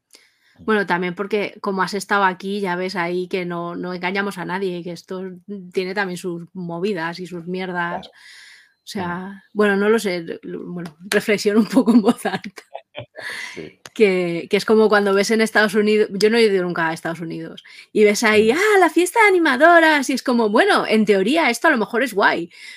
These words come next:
Speaker 2: pero lo mismo
Speaker 1: Claro.
Speaker 2: estás ahí, es una mierda, claro que <laughs>
Speaker 1: Sí, sí, sí, sí. Hay que vivirlo para, para realmente conocerlo. Mm.
Speaker 2: Bueno, pasamos a la siguiente, y la manda también U S R, que ha mandado un montón.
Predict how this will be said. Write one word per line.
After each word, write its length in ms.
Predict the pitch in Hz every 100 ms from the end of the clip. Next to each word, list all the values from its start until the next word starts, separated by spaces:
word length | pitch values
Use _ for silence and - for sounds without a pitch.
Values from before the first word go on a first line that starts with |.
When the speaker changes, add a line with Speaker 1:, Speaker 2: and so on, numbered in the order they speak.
| -
Speaker 2:
pero 180 | - 233
lo 80 | 214
mismo 180 | 208 220
Speaker 1:
Claro. 20 |
Speaker 2:
estás 240 | 269 294 262
ahí, 180 | 254 294
es 80 |
una 200 | 262 190
mierda, 420 | 175 214 247 170 170
claro 320 | 220 208 170
que 260 | - - 220
<laughs> 300 | 190 - _ _ _ _ _
Speaker 1:
Sí, 80 | 123
sí, 200 | 123 101
sí, 120 | 101
sí. 280 | 101 - - _
Hay 160 | 101 104
que 120 | 113
vivirlo 420 | 104 101 107 104
para, 760 | 101 95 90 85 82 82 - -
para 480 | 92 90 90 87 87
realmente 600 | 90 98 101 101 98 85
conocerlo. 640 | 85 76 76 - 78 - -
Mm. 180 | 87 76 _ _ _ _ _ _ _ _ - - - _ _ -
Speaker 2:
Bueno, 260 | 226 190
pasamos 360 | 220 226 269 320
a 60 | 302
la 100 | 247
siguiente, 720 | 208 185 175 170 175 208 _ -
y 220 | 214 202
la 100 | 196
manda 280 | 202 240 240
también 280 | 240 320 415
U 160 | - 214
S 240 | 170 175
R, 360 | 170 170 175 175
que 80 | -
ha 40 | 180
mandado 240 | 180 175
un 40 | 170
montón. 400 | 170 170 180